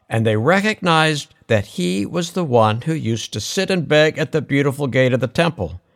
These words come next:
So they were filled with awe and astonishment at what had happened to him. While he was holding on to Peter and John, all the people, utterly astonished, ran toward them in what is called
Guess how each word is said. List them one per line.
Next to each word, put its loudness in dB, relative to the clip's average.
So 0
they 8
were 6
filled 2
with 0
awe 6
and -2
astonishment -6
at -8
what -6
had -10
happened -8
to -8
him. -12
While 6
he 4
was 0
holding 4
on 6
to -2
Peter 2
and 0
John, -2
all 6
the -6
people, -2
utterly 4
astonished, -2
ran 2
toward 4
them 2
in 0
what 0
is -4
called 4